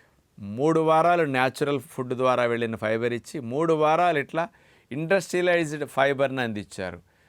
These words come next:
వాళ్ళకు మాత్రం ఈ రిజల్ట్స్ రాలేదు అని వీళ్ళ ద్వారా ప్రూవ్ అయింది. కాబట్టి న్యాచురల్ ఫుడ్ని ఎక్కువ తినండి. అంటే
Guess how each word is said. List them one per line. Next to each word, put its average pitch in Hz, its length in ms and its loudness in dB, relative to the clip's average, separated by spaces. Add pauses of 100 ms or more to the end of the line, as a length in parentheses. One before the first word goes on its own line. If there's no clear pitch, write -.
(200)
వాళ్ళకు 139 380 2
మాత్రం 147 420 -2
ఈ 135 180 0
రిజల్ట్స్ 120 440 -2
రాలేదు 123 560 0
అని 139 240 -2
వీళ్ళ 117 240 -4
ద్వారా 110 380 -2
ప్రూవ్ 104 380 -8
అయింది. 87 360 -12 (540)
కాబట్టి 117 440 -6 (800)
న్యాచురల్ 147 540 0
ఫుడ్ని 120 360 -6
ఎక్కువ 123 300 -4
తినండి. 110 440 -4
అంటే 113 180 -6